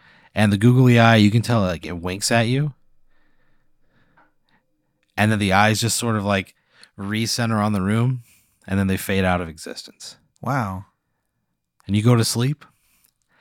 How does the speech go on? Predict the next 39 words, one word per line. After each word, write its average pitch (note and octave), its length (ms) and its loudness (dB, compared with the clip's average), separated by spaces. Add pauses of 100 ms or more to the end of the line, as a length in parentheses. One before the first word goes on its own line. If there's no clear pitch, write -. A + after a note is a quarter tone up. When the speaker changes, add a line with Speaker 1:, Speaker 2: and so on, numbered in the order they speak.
(300)
Speaker 1:
and G2+ 120 -2
you A2+ 100 4
have A2+ 200 2
the A2 100 0
best, G#2 840 -2
most G2 300 -4
restful G#2+ 640 -2
night G#2+ 240 2
of F#2+ 100 -2
sleep G#2+ 400 0
Speaker 2:
<laughs> - 440 -20
Wow. - 320 -10
Speaker 1:
you've G2 140 -2
had G#2+ 260 2
in G#2 60 0
your F2+ 100 0
whole G2+ 380 0
fucking F#2+ 420 0
life. E2+ 460 -4
Speaker 2:
Yeah. G#2 440 -6
Speaker 1:
You A#2 140 2
went C3 120 2
to B2 80 2
bed B2+ 180 6
at, A#2 80 4
like, G#2 360 0 (280)
nine G2+ 400 0
thirty. G#2 320 0
You A2 280 -2
didn't A2 180 2
wake G2 180 0
up G2 160 0
till, F#2+ 160 -4
like, E2+ 300 -4
ten F2+ 340 -6
thirty F2 260 -4
the E2 120 -6
next E2 280 -10
day. D#2 320 -10